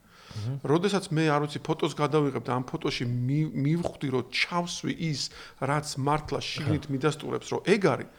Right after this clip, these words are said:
Speaker 2: ანუ ჟარგონით ამას ვეძახი, ეგ არის.
Speaker 1: მჰმ.
Speaker 2: როცა მე ვაკეთებ საქმეს ისე, რომ ეგ არის, მე ბედნიერი ვარ.
Speaker 1: აა, უყურე, ანდრო, აი ესე რომ, ნუ, ისე,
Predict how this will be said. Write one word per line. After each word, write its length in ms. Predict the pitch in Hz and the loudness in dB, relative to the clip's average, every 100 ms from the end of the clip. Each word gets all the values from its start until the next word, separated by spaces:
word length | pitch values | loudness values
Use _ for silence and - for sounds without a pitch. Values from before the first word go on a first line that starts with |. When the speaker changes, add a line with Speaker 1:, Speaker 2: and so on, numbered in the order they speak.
| - - | -14 -2
Speaker 2:
ანუ 180 | 180 156 | 0 2
ჟარგონით 520 | 151 196 214 165 127 | 4 4 6 2 0
ამას 180 | 139 120 | -4 -2
ვეძახი, 300 | 131 151 190 | -2 -4 -2
ეგ 180 | 123 - | -2 -4
არის. 240 | - - - _ _ - | -10 -14 -18 _ _ -6
Speaker 1:
მჰმ. 220 | 113 185 | -2 0
Speaker 2:
როცა 360 | 147 202 233 143 | 8 8 8 2
მე 140 | 147 | 2
ვაკეთებ 440 | 147 156 147 120 - | 2 0 -2 -6 -4
საქმეს 440 | - 151 135 120 | -4 -4 -4 -4
ისე, 320 | 185 170 - | -4 -4 -4
რომ 160 | 117 - - | -4 -4 4
ეგ 220 | 175 208 | 4 6
არის, 380 | 160 104 - - - - _ _ - | 6 4 -4 -12 -14 -16 _ _ -2
მე 80 | 170 | 2
ბედნიერი 500 | 160 143 139 123 - | 4 4 2 -4 -6
ვარ. 180 | - - - - - - - | -12 -20 -20 -18 -20 -20 -14
Speaker 1:
აა, 760 | - 110 104 104 104 107 104 104 | -4 -2 0 0 -2 -2 -4 -4
უყურე, 300 | 123 139 151 143 | -4 2 2 2
ანდრო, 360 | 120 110 101 95 101 | 0 -2 -2 -4 -4
აი 140 | 104 | -4
ესე 220 | 104 - | -4 -4
რომ, 200 | 107 104 101 - - 110 101 | -2 -2 -4 -8 -12 -12 -10
ნუ, 140 | 107 | -10
ისე, 260 | 98 - | -10 -12